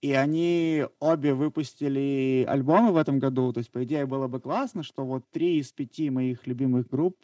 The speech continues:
э, в Дезе выпустили альбомы в этом году, всё круто. Но эти альбомы, ну, ужасно слабые просто. И оба этих альбома, ну, группы имели довольно характерные какие-то свои фишки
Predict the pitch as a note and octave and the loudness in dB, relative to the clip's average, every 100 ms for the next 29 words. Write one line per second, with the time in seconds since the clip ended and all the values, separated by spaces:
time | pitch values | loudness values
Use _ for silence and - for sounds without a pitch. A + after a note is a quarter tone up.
0 | _ B2 B2+ A#2+ B2+ B2 C3+ A2+ A2 C#3+ | _ -8 -4 -4 -6 -12 -14 -14 -4 -2
1 | F#3+ D3 B2+ B2 B2+ C#3 C3+ - A#2+ A#2+ | 0 -4 -6 -6 -6 -8 -12 -12 -10 -8
2 | A#2+ D3 G3 C#3+ B2 B2+ B2 A#2 B2 F3 | -8 -6 -6 -8 -8 -10 -8 -6 -2 -2
3 | D#3 - D#3+ F3+ - _ _ _ _ C3 | -2 -8 -6 -6 -8 _ _ _ _ 0
4 | D#3 F#3 D#3 C3+ D#3 E3 C#3+ B2 - _ | 4 4 2 0 0 2 4 2 -2 _
5 | - - C3+ - B2 A2 A2+ A#2 A2+ B2 | -12 -4 -2 -2 -6 -6 -2 -4 -4 -8
6 | A2+ B2+ A#2 G2+ F2+ F2 G2+ - - - | -8 -6 -6 -6 -8 -6 -8 -8 -10 -16
7 | - - C3 C3 C3 B2+ - _ _ - | -18 -2 2 4 4 2 -2 _ _ 0
8 | D#3 D3+ C#3+ D3 D3 D3 C#3 B2+ E3 F3 | 2 6 6 4 2 -2 -2 2 2 2
9 | D3+ C#3 C3 A#2+ - A#2+ B2+ A2+ D#3+ D3+ | 2 2 0 -2 0 2 2 0 -2 4
10 | G#3 G#3 F#3 E3+ D3+ F3 E3 C#3 C3+ E3 | 4 4 4 4 2 -2 -2 -4 -4 -4
11 | D#3 D3 C#3+ C3 E3 D#3+ D3+ C#3 B2 D3 | -4 -6 -12 -8 -4 -4 -4 -6 -8 -10
12 | C3+ C3+ C#3 - A#3 - F3 C3+ C3+ | -10 -6 -6 -4 -6 -4 -4 -4 -6